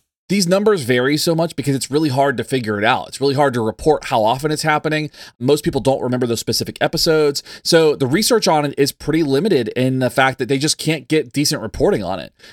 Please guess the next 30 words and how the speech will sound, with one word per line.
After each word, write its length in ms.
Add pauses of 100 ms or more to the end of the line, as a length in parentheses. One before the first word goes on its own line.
(120)
You 140
know, 140
when 200
there 220
are 200
people 260
that 120
are 80
in 220
those 180
test 280
conditions, 560
it's 240
not 180
as 220
likely 340
because 440
they're 180
in 140
a 60
different 380
space 300
than 120
their 120
normal 340
routine. 560
So 220
they're 160
gonna 180
find 460